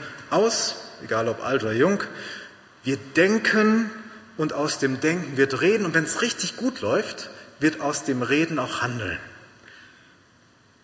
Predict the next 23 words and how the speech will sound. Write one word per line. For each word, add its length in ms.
Aus 200
Worten 300
entsteht 400
Neues. 580
Da 60
ist 140
eine 240
Idee, 500
die 80
ist 100
schon 140
in 140
Worte 300
gefasst 580
und 140
wir 140
ringen 180
um 180
Worte 440
und 400
plötzlich 400
können 220
wir 200